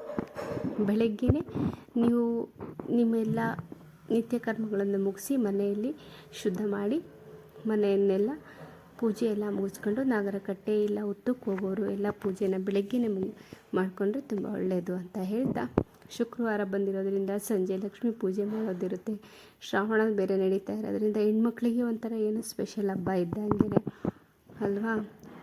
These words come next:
ಕೆಲವೊಂದೊಂದು ಮನೆಯಲ್ಲಿ ಈಗ ಶನಿವಾರ ಶು-, ಬಂತು ಅಂದರೆ ಶನಿ ಮಹಾತ್ಮ ಕಥೆ ಓದಿಸೋದು,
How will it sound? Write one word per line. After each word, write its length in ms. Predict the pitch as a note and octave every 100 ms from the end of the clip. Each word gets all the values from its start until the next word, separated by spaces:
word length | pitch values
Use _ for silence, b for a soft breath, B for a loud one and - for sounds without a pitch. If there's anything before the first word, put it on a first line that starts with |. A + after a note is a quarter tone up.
| B
ಕೆಲವೊಂದೊಂದು 720 | A#3+ A3+ A3+ A3+ A3 A3 G#3+
ಮನೆಯಲ್ಲಿ 400 | G#3+ G#3 G3+ G#3+ G#3+
ಈಗ 160 | G3+ G#3 G#3
ಶನಿವಾರ 480 | - G#3+ G3+ G3+ G3+ F3+ - - -
ಶು-, 200 | - G3+
ಬಂತು 500 | G#3 G3+ G3 - G3+
ಅಂದರೆ 280 | G3 F#3+ G3
ಶನಿ 280 | G#3+ G3 G3+
ಮಹಾತ್ಮ 460 | G#3 G#3+ - A3
ಕಥೆ 300 | G#3 F#3+ G#3 G#3
ಓದಿಸೋದು, 480 | F#3+ - F#3 F3+